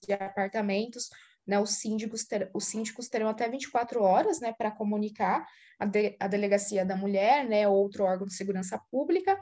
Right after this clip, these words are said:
preferencialmente, né, que isso ocorra imediatamente, a, a denúncia, o caso, né, a verificação, mas tendo esse prazo, então, de até vinte e quatro horas. Uma outra informação também prevista nesse projeto que eu achei bem importante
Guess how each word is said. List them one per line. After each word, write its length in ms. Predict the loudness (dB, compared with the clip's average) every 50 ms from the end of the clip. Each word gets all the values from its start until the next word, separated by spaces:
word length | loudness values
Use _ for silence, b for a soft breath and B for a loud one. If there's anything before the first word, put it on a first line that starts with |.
| B B B B B B B B B _ _ 0 _ 8
preferencialmente, 1080 | 8 8 8 8 6 4 4 4 4 2 2 4 2 0 -2 -2 -4 -6 -8 -6 -2
né, 120 | -2 -2 -2
que 160 | -4 -6 -8
isso 160 | -6 -4 -4
ocorra 320 | -2 2 2 4 4 4
imediatamente, 1040 | 2 2 0 0 0 0 0 0 0 0 0 0 0 0 -2 -4 -6 -8 -10 -12 _ _
a, 440 | 0 2 2 4 2 2 2 2
a 40 | 2
denúncia, 560 | 2 2 2 2 2 2 0 -2 -2 -2 -2
o 60 | -4 -2
caso, 500 | -2 -2 -2 0 2 2 0 0 -2 -2
né, 120 | -2 -2
a 40 | -2
verificação, 800 | -2 -4 -6 -6 -8 -8 -8 -8 -4 0 0 0 0 0 -4 b b b b b b b _ -4
mas 460 | 0 2 4 4 4 4 4 0 -4 -8 -4 -2
tendo 200 | 0 0 2 0
esse 220 | 0 -2 -2 0
prazo, 360 | 2 4 4 6 4 2 0
então, 240 | -2 -6 -4 -4 -2
de 60 | -2 -2
até 120 | -2 -4
vinte 180 | -4 -4 -6 -4
e 60 | -2
quatro 300 | -2 -2 2 2 4 6
horas. 380 | 6 6 4 2 0 -4 -6 -8
Uma 480 | -2 2 4 4 6 4 4 2 2 2
outra 180 | 2 2 0 -2
informação 520 | -2 -2 -2 0 0 -2 -2 -4 -4 -4
também 260 | -2 -2 -2 -2 -2
prevista 480 | -2 -2 -4 -4 -2 -4 -8 -6 -6 -4
nesse 220 | -4 -4 -4 -4
projeto 380 | -4 -4 -2 -2 -2 -2 -2 -2
que 60 | -2
eu 40 | -2
achei 180 | -2 -4 -6
bem 220 | -4 -2 -2 -2 -2
importante 720 | -2 -2 -2 -2 0 0 0 0 0 -2 -4 -6 -10 -12